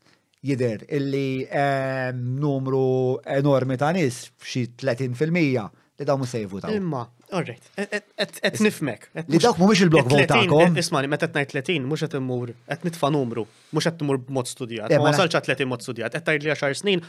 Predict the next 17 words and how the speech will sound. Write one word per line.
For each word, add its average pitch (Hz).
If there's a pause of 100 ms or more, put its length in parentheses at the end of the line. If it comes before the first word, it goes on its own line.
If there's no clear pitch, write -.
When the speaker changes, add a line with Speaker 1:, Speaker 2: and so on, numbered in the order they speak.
(160)
Speaker 2:
ħanaslu 165
f'dik 160
l-istanza. 120
Speaker 1:
I-, 196
i-, 170 (100)
jiena 196
Speaker 2:
Jew 156
il- -
Speaker 1:
nħoss 120
kultant 131
li 131
meta 131
jkolli 123
dawn 117
tip -
ta' 123
konverzazzjonijiet, 113